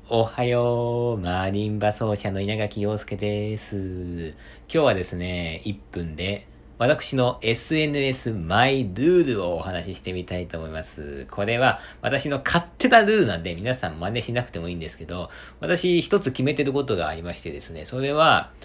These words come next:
個人的に何かこう、直接ね、ディーエムとか、まあ、リプでもそうですけど、「ラジオ聞いてください」とか、えー、何ですか？あとは、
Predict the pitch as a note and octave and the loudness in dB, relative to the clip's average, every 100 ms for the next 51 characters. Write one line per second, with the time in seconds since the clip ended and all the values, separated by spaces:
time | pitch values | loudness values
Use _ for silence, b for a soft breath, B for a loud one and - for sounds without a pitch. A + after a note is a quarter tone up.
0 | B B - E3 E3 A3+ G#3+ A3 G#3 F#3+ | B B 0 2 4 2 4 4 4 4
1 | F3+ F#3 C3 G#2 F2 - D#2+ F2 - D3+ | 6 6 4 4 2 0 -6 -2 -4 -2
2 | D#3+ F3 E3 E3+ G3 - - - E3 F#3+ | 0 0 2 2 2 -2 -14 0 2 6
3 | G3 F#3 F3 E3+ - F#2 D#2+ - - G2 | 6 6 6 2 2 0 -2 -8 -6 0
4 | D3 D3+ A2+ F2 - G2 F2 F2 F2+ E2+ | 2 2 0 -2 -4 -4 -4 -6 -6 -6
5 | B B A2+ B2+ C3 A#2 E3 F3+ E3+ - | B B 2 2 2 0 0 0 0 -2
6 | F3+ E3+ A2 F2+ - - B B - G2+ | -2 -2 -4 -4 -6 -12 B B -10 -6
7 | F#2+ F2 E2 D#2+ D2 C#2+ C#2+ D#2+ G2 G#2+ | -4 -6 -8 -10 -12 -12 -14 -10 -8 -6
8 | - F2+ F#2 E2+ D#2 D2+ | -6 -6 -4 -4 -4 -4